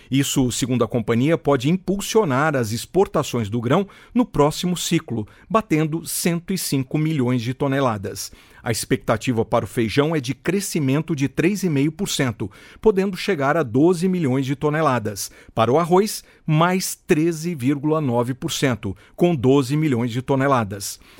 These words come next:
Um destaque feito pela conab é que os preços internos do arroz registraram queda de treze por cento na primeira semana de dezembro, ante o mesmo período de novembro.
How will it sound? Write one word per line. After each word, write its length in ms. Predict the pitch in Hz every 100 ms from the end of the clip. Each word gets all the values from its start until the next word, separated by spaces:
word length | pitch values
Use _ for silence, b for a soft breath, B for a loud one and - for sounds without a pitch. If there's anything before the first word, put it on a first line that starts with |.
| b b
Um 120 | 226
destaque 480 | 226 180 - 110 -
feito 300 | - 113 101
pela 220 | 98 113
conab 480 | - 190 135 139 185 B B
é 100 | 175
que 160 | - 156
os 160 | -
preços 640 | - 147 196 214 - 131
internos 560 | 135 - 120 110 113 92
do 160 | 131 202
arroz 480 | 117 123 185 - - b b
registraram 800 | 175 220 202 - - 143 165 165
queda 460 | - 139 156 165
de 160 | 135 143
treze 580 | - - 170 214 190 208
por 180 | 226 -
cento 400 | - 123 175 160 B B
na 140 | 180
primeira 420 | 175 175 131 139
semana 400 | 147 170 127 120
de 140 | 120 135
dezembro, 560 | 185 123 123 143 170 -
ante 320 | 156 180 -
o 20 | 165
mesmo 500 | 127 151 190 190 196
período 480 | 190 175 120 123
de 120 | 127 147
novembro. 560 | 160 127 117 98 95